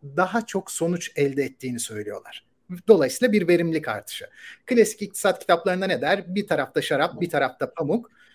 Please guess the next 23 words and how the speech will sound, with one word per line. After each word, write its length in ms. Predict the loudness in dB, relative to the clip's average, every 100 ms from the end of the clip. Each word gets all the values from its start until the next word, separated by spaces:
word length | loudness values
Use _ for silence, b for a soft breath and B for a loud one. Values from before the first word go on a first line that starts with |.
| b _ _ 6
Portekiz 500 | 6 6 2 0 2
şarabı 320 | 2 4 4
daha 340 | 2 2 0 -4
işte 420 | -8 0 0 0
verimli 420 | 0 2 2 2
üretiyor, 500 | 2 0 0 0 0
Türkiye 360 | 0 -8 -2 -2
pamuğu 380 | -2 -6 -4 0
daha 240 | 2 4
verimli 300 | 2 0 -2
üretiyor. 520 | -2 -4 -4 -2 -2 -6 _ b b _ -6
İkisi 400 | -2 -2 0 2
de 260 | 2 0
birer 500 | -6 2 4 6 4
birim 260 | 2 2 0 -8 _ _ _ _ _ 0
ondan 480 | 2 4 2 0 0
ve 80 | 0
ondan 400 | 0 2 0 2
üreteceklerine 920 | 6 6 6 -2 0 2 2 0 -2 _ _ _ _ -2
uzman 340 | -2 0 0
olduğunda 680 | 2 0 0 0 2 0 -4 _ -12
ikisi 320 | -8 -4 2
de 220 | 2 2